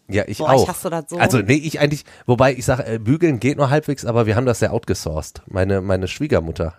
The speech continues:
Speaker 1: bügelt ja.
Speaker 2: Ah, guck
Speaker 1: Aber ich,
Speaker 2: an.
Speaker 1: aber ich gebe zu, ähm, ich gebe immer nur Hemden mit. Meine Frau ist da, äh, nicht ganz so zimperlich. Die guckt einfach, ach, T-Shirt ein bisschen knitterig. Dann, äh, zack, kommt das in, in den Korb für die Oma.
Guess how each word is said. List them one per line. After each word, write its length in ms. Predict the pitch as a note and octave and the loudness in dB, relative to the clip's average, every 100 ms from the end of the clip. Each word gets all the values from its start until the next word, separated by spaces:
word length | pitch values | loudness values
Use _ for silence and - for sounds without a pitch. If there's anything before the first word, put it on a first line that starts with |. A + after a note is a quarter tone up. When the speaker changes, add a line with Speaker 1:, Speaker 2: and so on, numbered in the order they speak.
| _ | _
Speaker 1:
bügelt 360 | F#2+ F2 D#2+ - | -4 -2 -4 -4
ja. 180 | D#2 - - G3 D#4 | -8 -8 -16 -14 -12
Speaker 2:
Ah, 320 | A3+ C3+ C3 C3 - | -10 -8 -10 -12 -18
guck 80 | - | 0
Speaker 1:
Aber 180 | A#2+ B2+ | 4 4
ich, 40 | A#3 | 2
Speaker 2:
an. 200 | B3 D3+ | 0 2
Speaker 1:
aber 160 | C3 | 2
ich 100 | C3 | 2
gebe 260 | - D#3 D#3 | 2 2 2
zu, 340 | - D#3 F#3 | -2 -2 0
ähm, 440 | A#2+ C3 C3 B2+ B2+ _ _ _ _ _ _ - - | 0 0 0 -2 -6 _ _ _ _ _ _ -20 -14
ich 160 | - | -2
gebe 200 | B2+ B2+ | 2 2
immer 160 | A2+ A#2 | 2 2
nur 160 | A#2 F#2+ | 2 0
Hemden 400 | G#2+ A2 D#2+ D#2 | -2 -4 -8 -10
mit. 220 | D#2 - _ _ _ _ | -10 -12 _ _ _ _
Meine 180 | A2 A#2+ | 2 2
Frau 280 | - C#3+ D3 | 4 4 4
ist 180 | - | 2
da, 500 | C3+ C3 B2+ F2+ A#2 | 2 4 2 2 2
äh, 40 | A2+ | 2
nicht 180 | A#2+ - | -2 -2
ganz 180 | C3 | -2
so 80 | - | -2
zimperlich. 600 | - F3 E3 D#3 G3+ - _ | -4 -2 2 0 0 -8 _
Die 80 | - | -10
guckt 240 | - D#3 - | -2 -4 0
einfach, 220 | C3+ C3+ | 0 2
ach, 180 | D#3 - | 0 -2
T-Shirt 320 | - F3 E3+ | -4 -2 0
ein 80 | B2+ | 0
bisschen 240 | D3 D3+ C#3 | -4 -4 -4
knitterig. 580 | D#3 D3+ C#3+ D#3 - _ _ _ - | -4 0 2 2 -2 _ _ _ -2
Dann, 260 | C3 C3 | 0 0
äh, 180 | A2+ A#2 | -2 -2
zack, 280 | - F3 - _ _ - | 0 -2 -2 _ _ -2
kommt 200 | D#3 C#3 | 2 2
das 140 | C3 | 0
in, 320 | C3+ C3 B2+ - _ _ _ _ | -2 -4 -6 -10 _ _ _ _
in 80 | - | 0
den 100 | C3+ | 0
Korb 260 | C3 B2+ - | 4 2 2
für 140 | - | 0
die 80 | A#2 | 2
Oma. 320 | A2 A2 E3+ | 4 4 2